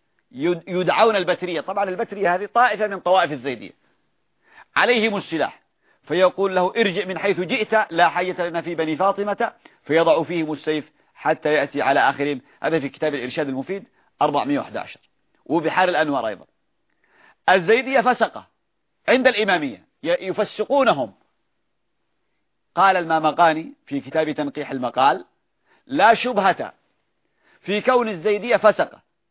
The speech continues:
بحكم الصادق والجواد والهادي عليه السلام نصاباً أو بمنزلة"، إما يكونون من النواصب أو بمنزلة النواصب، في كتاب تنقيح المقال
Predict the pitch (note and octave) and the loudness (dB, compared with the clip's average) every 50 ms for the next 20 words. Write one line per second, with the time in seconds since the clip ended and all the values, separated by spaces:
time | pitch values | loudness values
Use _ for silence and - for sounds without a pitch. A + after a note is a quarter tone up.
0 | _ _ _ _ A#2+ B2 B2 B2+ E3 - - - - - F#3 G3 - - - G3+ | _ _ _ _ -20 -14 -10 -10 -4 -2 -2 -2 -2 -4 -6 -8 -10 0 2 4
1 | G#3 F3 D3 C3 A#2+ - _ _ _ - C3 C#3 F3+ G3 G3 E3+ D#3+ F#3+ F3+ F3 | 4 4 4 0 -4 -10 _ _ _ -12 -2 0 2 2 2 2 2 4 4 6
2 | D#3+ C#3+ B2+ A2+ G#2+ A#2 C3+ D#3+ E3+ E3+ D#3+ D#3+ F3+ G3 F#3+ F3 D3 C3+ C3+ - | 4 4 2 -2 -6 0 2 2 4 4 4 6 6 6 6 6 4 -2 -6 -8
3 | - _ _ _ _ _ _ _ - C#3+ E3+ F#3+ G#3+ G3+ F#3 F#3 E3+ - - E3 | -10 _ _ _ _ _ _ _ 0 2 2 4 2 2 0 0 -2 -2 -2 0
4 | D3+ C3+ G2+ - - _ _ _ _ _ _ _ _ - D#3+ F#3+ G#3 E3 - - | 0 0 -2 -2 -8 _ _ _ _ _ _ _ _ -10 -8 -8 -8 -8 -8 -4
5 | G3+ G3 G#3+ A#3 A3+ C4 C4 C4 A#3+ - _ _ - A#3+ C4 D4 D4 D#4+ D#4+ D#4+ | 2 4 6 6 6 4 2 0 -4 -10 _ _ 2 6 6 8 8 6 2 0
6 | D#4 D4 C4+ B3+ A3+ A3+ G#3+ G3+ F#3 E3 F#3 F3 D#3 - D#3+ D3+ C3+ - _ _ | -2 -2 -2 -2 0 0 0 0 -2 0 0 0 0 -2 -4 -6 -8 -10 _ _
7 | _ _ C4 C4+ B3+ B3 A#3+ A3+ G#3+ - A#3 A#3 A3 A3 G3+ G3 F#3+ F#3+ F3 E3+ | _ _ 0 2 4 6 8 8 6 6 2 -4 -4 -4 -4 -4 -4 -4 -4 -2
8 | E3+ F3 F#3 G#3+ A3 G#3+ - C4 C#4+ C4 - B3 D#4+ D4 C4 A#3 A3 G#3+ G3 F3+ | 0 4 4 6 4 4 2 -4 -8 -6 0 2 4 4 4 4 2 2 2 2
9 | F3 G3 F#3 E3+ - E3+ F3 F3 F3+ F3+ D#3+ - F#3 F3 D#3+ - _ _ _ _ | 4 4 4 2 2 -2 -2 0 0 0 -2 -4 -6 -10 -10 -14 _ _ _ _
10 | _ - - F3 - E3+ E3+ F#3 F3+ F3 E3 C#3+ F3 D#3+ C#3+ - F3 E3 - E3 | _ -6 -6 -4 -4 -2 0 0 0 0 0 -2 -4 -6 -6 -8 -8 -8 -6 -4
11 | D3+ D3 C#3 - E3 F#3 G#3 A3+ A#3+ G#3+ - | -4 -4 0 4 6 6 6 4 4 0 -8